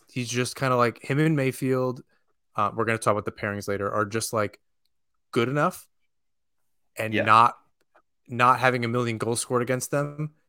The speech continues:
Speaker 1: like any third pairing is supposed to do. It's fine. Like, they're fine, and that's, that's really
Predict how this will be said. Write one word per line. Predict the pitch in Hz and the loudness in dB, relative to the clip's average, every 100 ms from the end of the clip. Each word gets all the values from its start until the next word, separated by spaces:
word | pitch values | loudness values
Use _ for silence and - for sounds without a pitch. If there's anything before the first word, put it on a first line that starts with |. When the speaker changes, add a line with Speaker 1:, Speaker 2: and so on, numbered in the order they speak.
| _ _ _ _ _ | _ _ _ _ _
Speaker 1:
like | - 110 101 - _ _ _ | -2 0 0 -8 _ _ _
any | - 117 117 | -4 0 0
third | - 120 107 | 0 -2 -2
pairing | 117 113 | -4 -4
is | 113 110 | -4 -6
supposed | 120 | -6
to | - | -6
do. | 98 104 127 151 _ _ _ _ _ _ _ _ _ - | -4 -4 -4 -8 _ _ _ _ _ _ _ _ _ -8
It's | 120 - | -6 2
fine. | 113 95 85 _ _ _ _ - | 2 2 -4 _ _ _ _ -2
Like, | 113 | 0
they're | 120 | 0
fine, | 113 117 107 120 131 - | 0 4 4 4 0 -4
and | 117 | -2
that's, | 104 101 - - | -2 -4 -8 -4
that's | 110 - | -4 -4
really | 107 104 | -4 -4